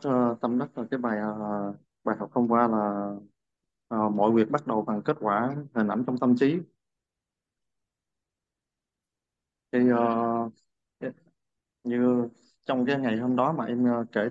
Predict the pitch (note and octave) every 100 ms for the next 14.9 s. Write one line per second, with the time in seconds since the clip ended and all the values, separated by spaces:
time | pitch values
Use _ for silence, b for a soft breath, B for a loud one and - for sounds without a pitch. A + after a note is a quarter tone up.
0 | - G#2 G#2+ A2 A2+ A2+ A2 A2 G#2+ _
1 | _ _ _ _ _ C3 B2+ A2 G#2 C#3+
2 | D#3+ - A2 C#3 D#3+ B2 A2 D#3+ - G#2+
3 | G2+ A2+ _ _ _ _ _ _ _ _
4 | _ _ _ - A#2+ G#2 A#2 A#2+ G#2 G#2
5 | A2 A2+ A2+ A2+ A2 A2 - _ _ _
6 | _ _ _ _ _ _ _ _ _ _
7 | _ - B2 C3+ D#3 A2+ C#3 C#3 D#3 A2+
8 | B2 B2 B2+ A#2+ G#2 B2 - _ _ _
9 | _ _ _ _ G#2+ G#2 G#2 G#2 G#2 G#2
10 | G2+ G2+ - _ _ _ _ _ _ _
11 | _ _ _ - C3 A#2+ G#2 G2+ A#2+ C#3+
12 | D#3 F3+ F3 C3+ C#3 C#3 D3+ A#2 G2+ G#2+
13 | G#2 G#2 G#2+ G#2+ A2 C3+ A#2 B2 C3+ D3
14 | D3 C3 A#2+ A#2 A#2+ A2 G2+ - A2+